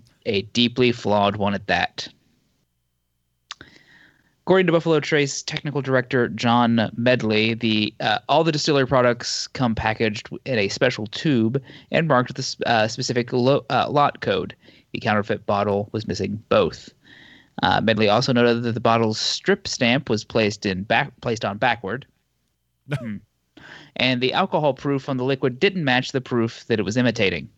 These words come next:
Speaker 1: Hmm. <laughs> How strong should we make it? I don't know. Ten percent? That sounds like, like whiskey's at, right?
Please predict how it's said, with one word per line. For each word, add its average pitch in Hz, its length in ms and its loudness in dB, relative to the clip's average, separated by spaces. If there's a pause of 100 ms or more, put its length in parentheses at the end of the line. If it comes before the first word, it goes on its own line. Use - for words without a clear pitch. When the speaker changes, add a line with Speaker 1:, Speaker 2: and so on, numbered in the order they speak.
(1900)
Speaker 1:
Hmm. 104 380 -4 (1300)
<laughs> 190 1120 -2
How 180 140 4
strong 208 320 2
should 190 100 0
we 190 80 2
make 196 220 0
it? - 240 -6
I 147 200 -4
don't 117 120 -6
know. 120 240 -6 (1700)
Ten 139 180 -2
percent? 143 480 0
That 147 160 0
sounds 127 160 0
like, 110 120 -2
like 113 120 -6
whiskey's 113 380 -4
at, 120 220 2
right? 131 280 2